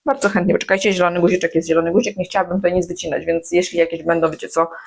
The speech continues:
no to sorry, bo nie chcę wycinać, jak najmniej obróbki. O, jaka ładna, i to zostało bardzo szybko wykupione i żałuję, że nie ma większych rozmiarów, takich na sto siedemdziesiąt coś bym sobie kupiła.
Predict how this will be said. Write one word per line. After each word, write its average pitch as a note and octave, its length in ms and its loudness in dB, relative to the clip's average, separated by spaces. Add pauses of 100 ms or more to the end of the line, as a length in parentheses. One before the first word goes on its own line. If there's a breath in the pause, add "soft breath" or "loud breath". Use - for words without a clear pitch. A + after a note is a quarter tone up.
(380 loud breath)
no B3 240 4
to B3 200 2
sorry, A3 360 4
bo F#3+ 120 2
nie G3+ 120 2
chcę G3+ 160 2
wycinać, F3+ 360 0
jak G3+ 120 0
najmniej F3+ 320 2
obróbki. F3 460 0
O, F3 160 4
jaka D#3+ 300 0
ładna, D#3 320 2
i D#3+ 60 2
to - 120 2
zostało F3 320 2
bardzo E3+ 260 0
szybko F3 280 -6
wykupione F3+ 640 0
i G3 220 -4
żałuję, G3+ 360 2
że F#3+ 120 2
nie F#3+ 100 4
ma F#3 140 2
większych F#3+ 380 -2
rozmiarów, F#3+ 460 2
takich - 300 -6
na E3+ 140 0
sto F#3+ 220 -4
siedemdziesiąt F#3 520 -2
coś F#3+ 120 2
bym E3+ 180 2
sobie D#3+ 200 -6
kupiła. - 320 -4